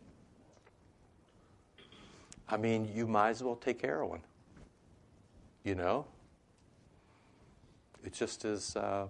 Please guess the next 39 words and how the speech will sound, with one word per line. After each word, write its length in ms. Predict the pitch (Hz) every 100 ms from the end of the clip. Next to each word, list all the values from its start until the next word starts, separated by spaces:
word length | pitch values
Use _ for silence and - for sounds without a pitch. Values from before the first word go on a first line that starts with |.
| -
So 160 | - 180
anyway, 240 | 131 85 - - - - -
don't 200 | 131 131
be 100 | 165
despondent, 680 | 160 - 196 175 110 113 - - - - -
but 180 | - 101
do 140 | 127 123
say 200 | 131 113
your 100 | 107
prayers, 340 | - 90 78 - - - - - -
okay? 240 | 107 123 -
That's 200 | 107 -
kind 260 | 120 110
of 60 | 98
the 80 | 95
bottom 380 | 95 95 92
line. 160 | 92 82
Make 180 | 110 135
sense? 340 | - 156 180 - - - - - - - - - -
'Cause 160 | 139
I 80 | 151
see 240 | 147 - 185
this 240 | 165 -
everywhere 420 | 131 120 98 87
now. 240 | 82 80 - 110
And 220 | 117 117
when 140 | 123
you 100 | 143
see 280 | - - 160
it, 200 | 160 -
I 100 | 120
don't 100 | 120
want 140 | 131 -
you 40 |
to 60 | 113
be 100 | 107
surprised 420 | - 135 156 156
by 200 | 156
it, 100 | 156